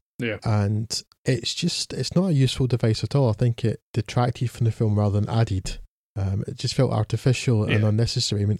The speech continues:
Speaker 2: everything that was included in those scenes in the courthouse in the nineteen fifties or nineteen sixties
Speaker 1: Hmm.
Speaker 2: could have been covered in a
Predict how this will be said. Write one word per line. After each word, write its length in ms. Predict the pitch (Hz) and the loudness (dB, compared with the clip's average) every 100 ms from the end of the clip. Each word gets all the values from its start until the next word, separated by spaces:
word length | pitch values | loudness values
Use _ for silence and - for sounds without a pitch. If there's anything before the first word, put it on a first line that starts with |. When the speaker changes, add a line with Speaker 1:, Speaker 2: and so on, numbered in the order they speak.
| - | 0
Speaker 2:
everything 580 | 143 127 151 - 151 135 | 2 2 0 0 0 0
that 140 | 117 | -2
was 160 | 117 - | -4 -4
included 600 | 117 - 123 120 117 - 240 | -4 -2 -2 0 0 -2 -4
in 200 | 113 113 - _ _ | 0 0 -2 _ _
those 260 | 107 107 104 | 0 0 0
scenes 480 | - - 120 110 107 | -2 0 2 4 2
in 100 | 107 | 0
the 80 | |
courthouse 760 | 104 - 127 117 101 110 107 - | -2 0 2 2 0 0 0 0
in 80 | 110 | 0
the 80 | 104 | 2
nineteen 640 | 110 110 - 110 107 101 - | 2 0 0 0 2 0 -2
fifties 320 | - 113 107 113 | -6 -4 -2 0
or 60 | |
nineteen 320 | 110 110 120 | 0 0 -2
sixties 600 | 107 - - 180 180 - - _ - | -2 -2 -2 -2 -2 -4 -12 _ -10
Speaker 1:
Hmm. 120 | 117 | -8
Speaker 2:
could 240 | - 170 160 | 2 2 2
have 100 | 139 | 2
been 140 | 131 | 0
covered 440 | - 127 113 113 | 0 -2 2 2
in 140 | 113 107 | 2 2
a 380 | 104 101 101 | 2 2 0